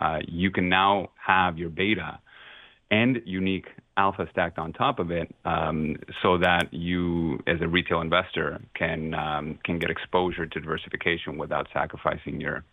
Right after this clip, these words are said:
sixty forty returns or whatever else you want to do, whatever beta you want.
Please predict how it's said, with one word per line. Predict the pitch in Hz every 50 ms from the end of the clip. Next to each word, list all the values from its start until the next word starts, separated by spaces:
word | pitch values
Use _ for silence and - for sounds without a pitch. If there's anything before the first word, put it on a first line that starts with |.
| _ -
sixty | 80 - - 71
forty | - 78 76 73
returns | 73 69 - - - - 90 - _ _ _ -
or | 101 98 90 85 - - _ _ _ _ _
whatever | - 85 90 80 80
else | 82 85 87 -
you | 78
want | 73 73 71
to | 71
do, | - - - _ _ _ _ _
whatever | - - 90 85 82
beta | 78 80 87 82 80
you | 76 73
want. | 76 76 76 -